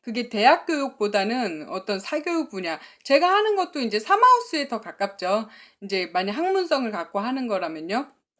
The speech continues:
그런 분야에서 좀 이득을 얻거나 아니면 또 이제 좀 그 실력이 있으시거나 그런 걸 볼 수 있었어요.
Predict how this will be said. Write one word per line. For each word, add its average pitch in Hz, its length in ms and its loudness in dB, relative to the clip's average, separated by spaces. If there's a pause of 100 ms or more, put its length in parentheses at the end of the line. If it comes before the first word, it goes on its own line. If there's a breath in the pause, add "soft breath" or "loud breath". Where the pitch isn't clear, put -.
(540)
그런 247 260 -2
분야에서 220 760 0 (240 loud breath)
좀 220 160 -6
이득을 240 480 -2
얻거나 202 880 0 (260 soft breath)
아니면 202 480 -2
또 190 140 -4
이제 170 280 -8
좀 160 520 -10 (100)
그 202 100 -12
실력이 339 540 4
있으시거나 185 800 -6
그런 277 300 -2
걸 277 240 -4
볼 170 140 -8
수 - 140 -10
있었어요. 165 760 -6